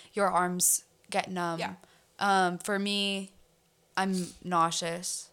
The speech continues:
Speaker 2: Mm-hmm. Yeah, I mean,
Speaker 1: You are too,
Speaker 2: Yeah,
Speaker 1: a lot
Speaker 2: I
Speaker 1: of the time.
Speaker 2: Yeah.
Speaker 1: Um,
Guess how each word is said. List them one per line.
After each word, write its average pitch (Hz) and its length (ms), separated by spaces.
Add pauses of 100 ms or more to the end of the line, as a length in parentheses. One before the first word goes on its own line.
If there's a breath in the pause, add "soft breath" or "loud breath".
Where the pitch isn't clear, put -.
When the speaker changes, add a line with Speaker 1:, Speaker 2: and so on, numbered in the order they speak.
Speaker 2:
Mm-hmm. 180 140 (1500)
Yeah, 214 280
I 208 60
mean, 190 180
Speaker 1:
You 190 320 (520)
are 196 140
too, 175 380
Speaker 2:
Yeah, 190 140 (160)
Speaker 1:
a 190 80
lot 175 100
Speaker 2:
I - 20
Speaker 1:
of 170 60
the 175 60
time. 180 260 (160)
Speaker 2:
Yeah. 196 960
Speaker 1:
Um, 175 180